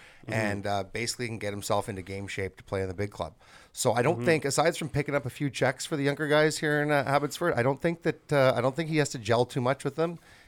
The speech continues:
Speaker 2: You know,
Speaker 1: Mm-hmm.
Speaker 2: he's getting paid big bucks. He's, what, two million a year we got him for? One point nine or something like that. So, um, yeah, his, this, this main objective is, is strictly conditioning. Conditioning and game experiment, experience. So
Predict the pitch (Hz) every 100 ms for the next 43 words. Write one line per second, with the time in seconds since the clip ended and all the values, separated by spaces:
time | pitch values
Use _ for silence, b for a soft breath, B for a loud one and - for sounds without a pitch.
0 | b 113 131 120 120 - 143 135 143 143
1 | 143 135 104 117 - 117 107 101 - -
2 | 123 131 127 127 143 160 135 123 123 131
3 | 165 165 - b b 113 117 123 117 120
4 | 127 - 127 131 147 160 _ b b b
5 | b b - 139 151 - b b b -
6 | 139 139 135 135 117 - _ _ - 151
7 | 175 - 165 147 104 156 - 160 156 139
8 | 147 180 185 127 147 151 185 143 120 98
9 | - - 120 - - - 147 151 147 -
10 | 120 110 - 95 82 _ _ - 135 147
11 | - 151 147 135 123 104 107 110 - 107
12 | 95 85 - - - 110 90 87 - 104
13 | 95